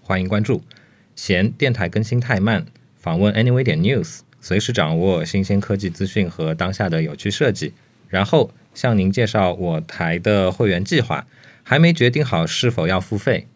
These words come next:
没关系，十四天的试用期、X 轴播放器、催更、额外试听内容等官网会员的专属功能全部开放体验。支付九十九，全年湿货不离手；支付一百九十九，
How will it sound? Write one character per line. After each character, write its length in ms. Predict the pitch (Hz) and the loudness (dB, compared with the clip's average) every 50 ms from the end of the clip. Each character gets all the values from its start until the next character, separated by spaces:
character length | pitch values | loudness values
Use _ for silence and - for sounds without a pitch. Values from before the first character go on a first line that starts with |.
| - | -8
没 120 | 85 87 87 | -6 -4 0
关 220 | 90 120 135 156 | 0 2 2 2
系， 220 | 160 - - 82 80 | 0 -2 -4 -6 -6
十 160 | - - - | -6 -6 -6
四 160 | 95 - - 117 | -4 -4 -4 -2
天 200 | 107 117 113 117 | 0 0 2 2
的 160 | 110 98 87 | 2 2 0
试 180 | 85 - - 110 | 0 0 0 2
用 160 | 104 95 98 | 2 2 2
期、 220 | 95 - - 113 | 0 -2 -2 -2
X 320 | 101 95 98 98 - - 90 | 0 0 0 0 -2 -4 -4
轴 140 | 85 85 85 | -2 -2 0
播 120 | 110 107 | 0 0
放 220 | 110 127 107 98 | 2 2 2 0
器、 300 | 95 - - - 95 80 - | 0 -2 -2 -2 -2 -2 -4
催 240 | - - - 98 98 | -6 -4 -2 -2 -2
更、 260 | 95 - 101 104 104 101 | 0 2 2 2 2 0
额 160 | - 85 82 | -2 -4 -2
外 240 | 87 101 104 95 92 | 0 0 0 0 0
试 160 | - - 104 | -2 -4 -6
听 160 | 98 - 104 | -4 -2 0
内 80 | 107 107 | 0 2
容 240 | 98 85 82 87 95 | 2 0 0 -2 -2
等 220 | 98 87 78 76 | -2 -4 -4 -4
官 200 | - - 104 107 | -4 -2 0 0
网 140 | 98 80 76 | 0 -2 -2
会 160 | - 113 101 | -2 -2 0
员 160 | 92 85 82 | 0 0 0
的 140 | 85 92 87 | 0 -2 -2
专 200 | 82 - 123 139 | -2 -2 -2 -2
属 140 | 156 - 85 | -2 -4 -4
功 180 | 80 95 101 98 | -2 0 2 2
能 160 | 87 87 85 - - _ - | 2 0 -2 -6 -12 _ -20
全 280 | - - - 76 82 | -14 -10 -8 -8 -4
部 140 | - - 107 | -2 -2 -2
开 240 | 82 - - 98 95 | -2 -2 -4 -2 -2
放 180 | - 110 90 82 | 0 0 -2 -2
体 180 | - - 78 | -4 -6 -4
验。 200 | 73 175 180 - - _ _ _ _ _ | -2 -2 -2 -4 -6 _ _ _ _ _
支 180 | - - 151 160 | -4 0 2 2
付 180 | 160 - 147 | 2 2 0
九 160 | 110 - - 73 | 0 0 -4 -6
十 140 | - 98 | -6 -4
九， 180 | 95 101 80 - - _ | -2 -2 -2 -2 -4 _
全 240 | - - - 87 98 | -14 -8 -2 0 2
年 180 | 101 85 87 95 | 2 2 0 -2
湿 220 | - - - 131 | -4 -4 -4 -2
货 180 | 123 - 117 87 | 0 0 0 0
不 140 | - - 87 | 0 -2 -2
离 120 | 80 80 | -2 -2
手； 200 | 80 - 78 - - - _ _ _ _ | -2 -2 -4 -6 -8 -12 _ _ _ _
支 160 | - - 107 104 | -4 -2 -2 0
付 180 | - 107 92 85 | 0 0 0 0
一 100 | 110 104 | 2 0
百 160 | - 85 82 85 | 2 2 0 0
九 140 | 90 78 | -2 -4
十 160 | - - 87 80 | -6 -6 -6 -4
九， 180 | 82 71 - | -4 -4 -6